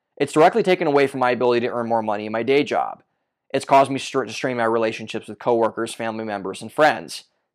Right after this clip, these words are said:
It's got me in trouble on more than a few occasions. A good portion of what I've written on this blog has made me depressed and sad. It's not easy to talk about the suffering that a lot of people have faced, particularly over the last three years.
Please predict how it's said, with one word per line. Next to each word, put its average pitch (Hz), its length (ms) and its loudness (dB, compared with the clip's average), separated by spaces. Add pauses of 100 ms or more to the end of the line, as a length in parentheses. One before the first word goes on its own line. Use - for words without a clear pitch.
It's - 160 -4
got 127 120 4
me 123 120 -2
in 110 80 -6
trouble 151 320 4
on 113 100 -2
more 120 160 2
than 110 80 -6
a 110 60 -12
few 165 180 4
occasions. - 640 -8 (1500)
A 151 60 2
good 233 220 2
portion 180 320 4
of 143 60 -2
what 156 120 6
I've 127 160 6
written 131 160 2
on 127 80 0
this 117 140 -6
blog 107 280 4
has 110 100 -8
made 113 120 -6
me 113 120 -4
depressed 104 540 -4
and 117 140 -10
sad. 131 480 4 (800)
It's 147 120 -4
not 196 140 6
easy 220 220 -2
to 127 60 -8
talk 127 200 2
about 117 140 2
the 110 80 -14
suffering 131 340 2
that 113 80 -4
a 117 40 0
lot 113 180 4
of - 60 -14
people 113 220 -4
have 110 80 -12
faced, - 500 -6 (260)
particularly 151 360 2
over 135 140 4
the 123 80 0
last 113 300 2
three 117 140 -4
years. 98 500 -4